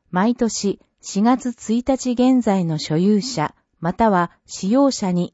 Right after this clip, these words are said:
課税します。身体、知的、精神障害者及び生活保護法に基づく生活扶助受給者が使用する軽自動車などは、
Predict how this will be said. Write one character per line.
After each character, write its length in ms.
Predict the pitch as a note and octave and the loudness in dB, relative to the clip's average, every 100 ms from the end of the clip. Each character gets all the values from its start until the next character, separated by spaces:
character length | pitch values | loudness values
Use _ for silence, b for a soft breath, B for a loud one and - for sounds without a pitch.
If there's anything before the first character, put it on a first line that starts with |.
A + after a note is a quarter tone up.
| _ | _
課 160 | - D3+ | -8 -2
税 240 | F3+ F#3 | 0 0
し 160 | - E3+ | -2 -6
ま 160 | D#3+ | -6
す。 200 | E3+ - _ _ _ _ _ _ _ _ _ _ | -8 -16 _ _ _ _ _ _ _ _ _ _
身 360 | - C4 C#4 B3+ | -8 -2 0 0
体、 360 | G3 E3 C3+ _ _ | 0 -2 -4 _ _
知 140 | - | -10
的、 480 | - A3+ - G#3+ - _ _ _ | -2 -2 -2 -8 -8 _ _ _
精 320 | - G#3+ B3+ | -4 2 2
神 260 | - C#4 C4 | 2 2 2
障 360 | - B3+ B3+ B3 | 2 2 2 2
害 220 | B3+ A3+ | 0 -2
者 360 | - D#3+ C#3+ _ _ | -4 -6 -6 _ _
及 300 | - F#3+ F#3 | -2 2 2
び 220 | F3 F#3+ F#3+ b b b | 0 -4 -6 b b b
生 340 | - G#3 A#3+ | -8 0 0
活 280 | C4 C4 C4 | 0 -2 -2
保 140 | G#3+ A3+ | -2 2
護 180 | B3+ | 2
法 240 | B3 B3 A#3+ | 4 4 4
に 160 | A#3+ | 2
基 20 | A3+ | 2
づ 380 | A3+ A#3 A#3 | 2 0 0
く 260 | A3+ F#3 E3 b b b | -2 -2 -4 b b b
生 320 | - A3 C4 | -4 0 0
活 260 | B3+ C4 C4 | 0 -2 -2
扶 200 | A#3+ B3+ | -2 0
助 120 | A#3 | 0
受 200 | F#3+ D3 | 0 -4
給 240 | - C4 B3 | -2 0 0
者 200 | - F#3 | -2 -2
が 140 | E3+ | -2
使 200 | - D#3 | -4 -2
用 200 | G3 G#3 | 0 0
す 160 | - F#3+ | -2 -2
る 140 | G3 | -2
軽 240 | - G3 | -2 0
自 180 | A3 A#3 | 0 0
動 220 | A#3 A#3+ | 2 2
車 160 | A#3 F#3 | 0 -4
な 120 | E3+ | -4
ど 160 | D#3+ C3+ | -2 -2
は、 220 | B2 | -2